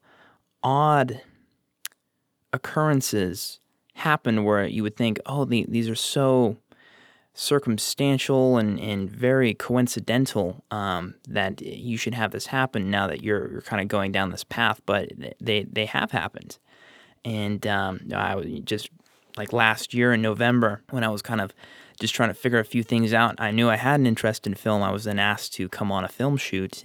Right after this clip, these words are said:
in, um, Midwest of America. And, uh, and I got to meet a lot of interesting people who did that for a living and for a profession. And,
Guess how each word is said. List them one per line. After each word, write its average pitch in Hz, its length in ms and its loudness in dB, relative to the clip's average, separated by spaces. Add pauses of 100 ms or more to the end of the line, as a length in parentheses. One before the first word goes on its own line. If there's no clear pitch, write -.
in, 92 340 -8
um, - 480 -10
Midwest 110 960 -2
of 92 220 -6
America. 98 520 -4 (640)
And, 110 520 2
uh, 98 260 2
and 98 220 -4
I 104 140 -2
got 107 200 -4
to - 120 -6
meet 117 140 4
a 110 40 0
lot 104 240 2
of 98 160 -8 (100)
interesting 120 640 0
people 120 340 -2
who 113 160 0
did 110 300 -2
that 104 320 -2 (140)
for 107 240 -2
a 98 40 0
living 104 400 0
and 160 140 -4
for 110 120 -2
a 107 40 0
profession. 104 580 -4
And, 123 200 0